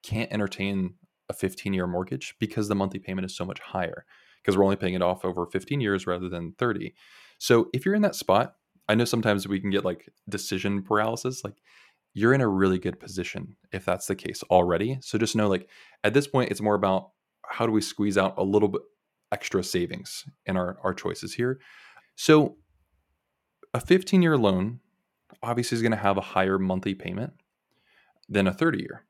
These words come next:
because we're paying it off in half the time. The difference in these, though, is that these are the required monthly payments, in that if you miss a payment, it's going to reflect on your credit report. And a mortgage late is a huge deal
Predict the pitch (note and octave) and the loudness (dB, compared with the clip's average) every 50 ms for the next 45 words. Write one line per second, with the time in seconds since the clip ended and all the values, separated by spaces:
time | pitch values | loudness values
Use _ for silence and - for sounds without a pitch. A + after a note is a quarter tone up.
0 | _ _ - - F2+ F#2+ F#2+ F#2 G#2+ G2 G2 F#2+ F#2 F2+ - - F#2+ F#2 - F2+ | _ _ -6 -4 -2 -2 -2 -2 -2 -2 0 0 0 0 -2 -4 -8 -6 -6 -8
1 | F#2 - G#2 - - G2+ G#2 A2 A2+ - _ _ _ _ _ _ _ - B2 B2+ | -8 -6 -8 -10 -8 -8 -10 -10 -12 -16 _ _ _ _ _ _ _ -4 0 0
2 | C3 C3 D3+ G#3 G#3+ - A#3+ G3 F#3 - - _ _ _ _ _ _ _ _ - | 2 2 0 -2 0 0 -2 -2 -2 -4 -10 _ _ _ _ _ _ _ _ 0
3 | B2+ C#3+ D#3 C#3 A2 F#2 F2+ F#2+ F2+ F2+ F2+ - - G2+ G2+ G#2+ A2+ A2 G#2+ G2 | 2 4 6 4 4 2 2 0 0 0 0 0 -2 -2 2 4 4 4 4 2
4 | - _ _ _ _ _ _ _ - B2 D#3 F#3 G#3+ G3+ G#3 E3+ B2+ G#2+ - - | -2 _ _ _ _ _ _ _ 0 0 2 2 2 2 4 4 4 4 2 -2
5 | - - - G2+ G#2 G#2 G2+ G2+ F#2+ F#2 F#2 F#2 F#2 F#2 - F#2+ F#2+ - - G2+ | -6 -2 2 4 4 6 6 4 2 2 0 -2 -2 -2 -4 -6 -8 -8 -10 -12
6 | G2+ G2+ - - - - - - - _ _ _ _ _ _ _ _ _ _ _ | -10 -12 -14 -16 -18 -18 -18 -18 -20 _ _ _ _ _ _ _ _ _ _ _
7 | _ _ _ _ _ _ _ _ _ _ _ _ _ _ - A2+ A2+ A#2 A2+ A2 | _ _ _ _ _ _ _ _ _ _ _ _ _ _ 0 2 4 4 6 4
8 | G#2+ - - - _ - G#2 - B2+ C3 C3+ B2 C3+ D3+ - - - - - C3+ | 4 2 0 -6 _ -8 -6 -4 -2 0 0 0 0 0 -2 -4 -6 -4 -2 -2
9 | A#2+ G2 F#2 F#2+ - _ _ _ _ _ _ _ _ _ _ _ _ _ - - | 0 0 -2 -4 -6 _ _ _ _ _ _ _ _ _ _ _ _ _ -8 -8
10 | A2 - - - B2 A#2+ A#2+ A#2+ A2+ G#2+ G#2+ G#2 - G#2 F#2+ F#2+ - G2 F#2+ F#2 | -8 -6 -6 -4 -2 -2 0 0 0 0 -2 0 0 -2 -2 -2 -2 -4 -4 -4
11 | F2 - - - G2+ G2 - F#2 F#2 - - - - - _ _ _ _ _ _ | -4 -4 -2 -2 0 0 -2 -4 -6 -8 -8 -8 -10 -16 _ _ _ _ _ _
12 | _ _ _ _ _ _ - G2 G2 G2 G2 A2+ C#3 D3 C#3 A#2 G#2+ G2 F#2 F2 | _ _ _ _ _ _ -2 2 2 4 6 6 6 6 4 2 0 0 -2 -2
13 | F#2+ F#2+ - _ _ _ _ _ _ _ _ _ - G2+ G#2 G2+ G2 G2 F2 - | -2 -6 -10 _ _ _ _ _ _ _ _ _ -6 -4 -2 0 0 -2 -2 -4
14 | _ _ _ _ _ - - - - - D#3 D#3+ D#3+ C#3+ - - A2 A2+ F#2+ - | _ _ _ _ _ -20 -20 -18 -12 -8 -4 -2 -2 -4 -4 -2 -2 0 0 0
15 | F2 - | -4 -8